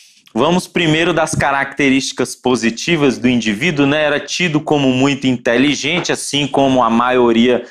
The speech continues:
dos serial killers e dos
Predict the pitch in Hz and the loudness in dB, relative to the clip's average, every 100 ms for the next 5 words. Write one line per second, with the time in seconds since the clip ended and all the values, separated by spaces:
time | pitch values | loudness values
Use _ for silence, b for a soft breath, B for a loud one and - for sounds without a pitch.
0 | B B B _ 107 131 - - 123 117 | B B B _ -2 0 -2 -2 0 2
1 | 113 113 113 143 143 127 110 117 117 123 | 2 0 -2 0 2 0 0 -2 0 0
2 | - - | -2 -12